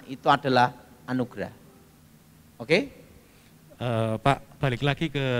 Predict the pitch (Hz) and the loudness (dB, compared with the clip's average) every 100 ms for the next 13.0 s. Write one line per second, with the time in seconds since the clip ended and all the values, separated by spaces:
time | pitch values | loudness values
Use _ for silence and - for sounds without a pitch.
0 | 120 120 131 117 - 107 110 107 107 107 | 0 0 0 -2 -4 -2 -2 0 -2 -2
1 | 104 104 - - - - - 110 123 165 | -4 -6 -16 -20 -20 -20 -10 -2 0 0
2 | - - 110 107 120 113 123 120 120 117 | -6 -10 -6 -4 -6 -2 2 4 2 2
3 | 117 117 120 117 107 104 127 120 117 117 | 0 0 -2 -2 -2 -2 -4 -4 -2 -2
4 | 110 117 190 - - - - 139 127 120 | 0 0 0 -2 -14 -20 -12 -2 0 0
5 | - 135 120 - 165 - 139 127 123 113 | -2 -2 0 0 0 0 0 0 0 2
6 | 107 104 - 120 113 113 131 196 - - | 0 -2 -2 -2 -2 -2 0 0 -2 -14
7 | - - - - 123 160 170 156 170 170 | -20 -20 -20 -8 -2 2 4 4 4 2
8 | 143 156 170 - 127 143 - - 131 131 | 0 -2 -2 -2 2 2 2 -6 -2 0
9 | 123 123 135 135 131 123 113 110 120 117 | 0 0 0 -2 -2 0 0 -2 -2 -4
10 | 113 - - - 127 123 117 117 117 117 | -6 -14 -20 -8 -2 0 2 2 2 4
11 | 120 117 120 120 123 113 113 113 107 110 | 4 2 0 -2 -2 -4 -2 -2 -2 -2
12 | - 170 135 92 85 87 107 143 120 87 | -2 0 0 -2 -8 -8 -2 0 0 -2